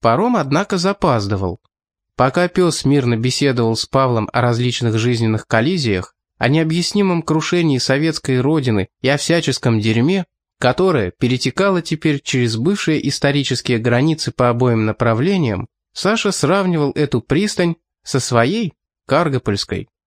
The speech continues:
Сравнение было не в пользу пристани постоянного пребывания.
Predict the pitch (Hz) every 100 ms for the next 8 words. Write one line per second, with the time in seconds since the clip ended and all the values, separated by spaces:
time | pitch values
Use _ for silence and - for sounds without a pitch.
0 | _ _ _ - - 117 110 170 220 208
1 | 196 190 185 175 - 135 135 - 147 196
2 | 208 202 - 131 185 - 175 165 123 -
3 | 113 110 117 127 127 117 127 117 120 110
4 | 98 92 90